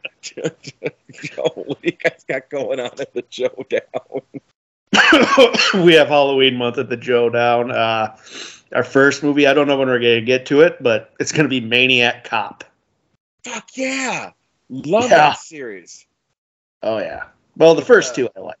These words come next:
Speaker 2: The third one is a little, little shaky.
Speaker 1: With Zadar
Speaker 2: That's enough.
Speaker 1: and Campbell.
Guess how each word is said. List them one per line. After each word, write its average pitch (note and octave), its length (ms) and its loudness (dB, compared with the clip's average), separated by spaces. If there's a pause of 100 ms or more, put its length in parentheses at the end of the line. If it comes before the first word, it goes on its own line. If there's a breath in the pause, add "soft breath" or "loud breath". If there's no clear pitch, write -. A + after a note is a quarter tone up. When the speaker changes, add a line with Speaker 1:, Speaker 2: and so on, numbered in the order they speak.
(100)
Speaker 2:
The - 80 -20
third - 380 2
one C3 200 -4
is F#2+ 160 -14
a E2+ 140 -20
little, F#2+ 360 -20 (140)
little C3+ 240 -10
shaky. G#2 720 -10
Speaker 1:
With C3+ 120 -8
Zadar C3 540 -2
Speaker 2:
That's C3+ 120 -2
enough. C#3 320 2
Speaker 1:
and B2 200 -14
Campbell. D#3 460 -8